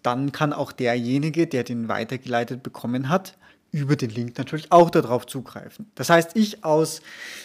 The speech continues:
Eigentümer der Daten weiß natürlich nicht genau, was dann infolge des Teilens noch passiert, ob den jetzt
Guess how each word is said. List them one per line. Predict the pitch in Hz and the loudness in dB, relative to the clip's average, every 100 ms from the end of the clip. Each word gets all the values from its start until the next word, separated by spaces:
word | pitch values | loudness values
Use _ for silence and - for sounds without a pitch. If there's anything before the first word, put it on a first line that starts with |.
| - _ _ _ - | -20 _ _ _ -8
Eigentümer | 117 160 196 180 - 190 185 165 | -2 0 2 0 0 0 2 2
der | 151 139 135 - | 2 0 -2 -4
Daten | - 110 139 185 156 | -4 -2 -2 -2 0
weiß | 135 151 165 | 2 0 -2
natürlich | 151 156 127 | -4 -4 0
nicht | 170 - - | -2 -2 -4
genau, | 131 131 151 139 | 0 4 4 4
was | 143 - | 2 2
dann | - 139 147 | 0 0 0
infolge | 147 127 - 143 156 151 | -4 -4 2 4 4 2
des | 143 127 - - - | 0 -4 -6 -14 -8
Teilens | - 131 135 131 - | -2 0 0 -2 -4
noch | 120 - | -8 -8
passiert, | 117 - 165 214 - | -12 -4 0 0 0
ob | 131 - | -8 -4
den | 127 | -2
jetzt | 120 - | -2 -4